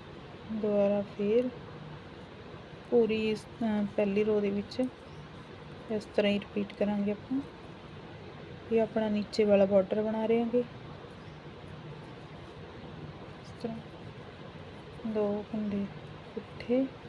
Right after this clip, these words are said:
ਥਰੈਡ ਪਿੱਛੇ ਖਿੱਚ ਲਵਾਂਗੇ, ਧਾਗਾ ਆਪਣੇ ਵੱਲ ਕਰਾਂਗੇ। ਤੇ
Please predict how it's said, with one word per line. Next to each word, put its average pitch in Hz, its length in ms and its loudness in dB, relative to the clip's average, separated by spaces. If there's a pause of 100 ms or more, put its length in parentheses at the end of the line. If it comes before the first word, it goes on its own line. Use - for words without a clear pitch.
(140)
ਥਰੈਡ 208 300 -2
ਪਿੱਛੇ - 360 -6
ਖਿੱਚ 202 240 2
ਲਵਾਂਗੇ, 214 500 2 (1500)
ਧਾਗਾ 220 340 4
ਆਪਣੇ 208 340 2
ਵੱਲ 220 220 2
ਕਰਾਂਗੇ। 226 560 2 (2250)
ਤੇ 220 80 -2